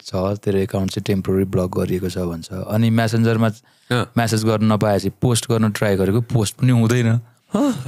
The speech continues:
Speaker 2: म छक्क परेँ।
Speaker 1: पेजमा गएँ,
Speaker 2: अँ।
Speaker 1: पेजमा पनि हुँदैन। अनि पोस्टहरू हेर्न मिल्छ, लाइक गर्छु, टिक्क लाइक हुन्छ, फेरि back to normal हुन्छ क्या।
Speaker 2: What? यो, अ, हामीलाई थाहा छ यसको बारेमा? थाहा छ यसको बारेमा?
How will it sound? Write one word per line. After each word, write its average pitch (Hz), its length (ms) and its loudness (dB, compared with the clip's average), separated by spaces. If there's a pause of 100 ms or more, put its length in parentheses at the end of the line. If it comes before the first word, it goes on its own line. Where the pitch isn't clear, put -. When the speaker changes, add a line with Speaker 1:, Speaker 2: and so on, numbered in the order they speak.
(200)
Speaker 2:
म 151 240 2
छक्क - 100 -4
परेँ। 151 340 0
Speaker 1:
पेजमा 165 240 2
गएँ, 117 340 2
Speaker 2:
अँ। 113 120 -2
Speaker 1:
पेजमा 101 320 2
पनि 123 180 4
हुँदैन। 131 520 4 (1400)
अनि 131 140 2
पोस्टहरू 120 460 0
हेर्न 104 300 2
मिल्छ, 127 240 2
लाइक 123 380 0
गर्छु, 117 360 0 (340)
टिक्क 185 260 -2
लाइक 135 280 0
हुन्छ, 117 140 2
फेरि 127 280 0
back 104 220 0
to - 140 -6
normal 92 260 -2
हुन्छ 92 360 -10
क्या। 101 60 0
Speaker 2:
What? 320 480 0 (880)
यो, 175 340 2
अ, 117 560 0
हामीलाई 123 220 0
थाहा 165 120 0
छ 170 80 -4
यसको 170 220 0
बारेमा? 180 280 0 (560)
थाहा 131 80 0
छ 135 80 -2
यसको 131 200 -2
बारेमा? 143 240 -2